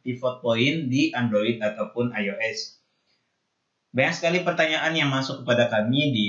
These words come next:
Forex Club Indonesia yang menanyakan, "Mas, ini gimana caranya menambahkan pivot point di MetaTrader Android ataupun I O S?"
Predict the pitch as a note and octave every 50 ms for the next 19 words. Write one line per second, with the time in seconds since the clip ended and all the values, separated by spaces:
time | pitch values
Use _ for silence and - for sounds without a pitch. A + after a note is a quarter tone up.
0 | G2 - A#2+ A#2 B2 B2+ B2 C3+ C3+ C3 A#2+ A2 A2 A2 G#2 G2+ G2 - - -
1 | B2+ C#3 D#3 F3+ F#3 - - _ _ _ _ _ _ _ _ _ _ _ _ -
2 | G#2 G2+ G#2 G#2 G#2 G2+ G2+ G#2 G#2 G#2 G2+ - B2+ C3 C3+ C#3 C#3 C#3+ C#3+ D#3
3 | D#3+ D#3+ C#3+ C#3+ D#3 D#3 C#3 C3 B2+ C3 C3 C3+ C#3 C3+ C3+ C3 A#2 A#2+ A#2+ B2+
4 | C3+ C3+ C3 B2+ A#2+ A2+ G#2+ G#2+ G#2+ G#2 - C3 B2+ B2+ B2 G#2+ - A#2+ A2+ -
5 | - G#2 G#2 G#2+ A#2 C3 C#3 C#3+ C3 A#2+ B2 C3 C#3+ C#3 B2 A2+ G#2+ - A#2+ G#2+
6 | A2 - B2 C3 C3+ C3+ C3+ - A2 G#2+ G#2 G#2 G#2 A#2+ A#2 A2 G#2+ - - -
7 | - - A#2+ A2+ A2 G#2+ G#2+ G#2+ G#2+ - - - - - - - - _